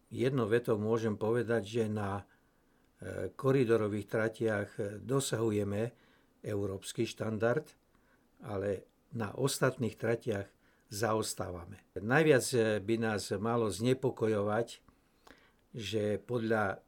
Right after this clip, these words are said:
základných údajov o infraštruktúre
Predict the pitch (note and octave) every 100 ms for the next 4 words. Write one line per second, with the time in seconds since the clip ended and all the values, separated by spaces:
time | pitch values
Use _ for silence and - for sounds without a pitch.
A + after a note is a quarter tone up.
0 | - A2 B2+ D3+ F#3+ C3+ A2 G#2 - B2+
1 | B2 A2 A2 A2 B2 - - A2+ G2+ F#2
2 | - _ _ _ - C3+ - A#2+ G#2 -
3 | A#2+ G#2+ B2 G#2+ G#2 G#2+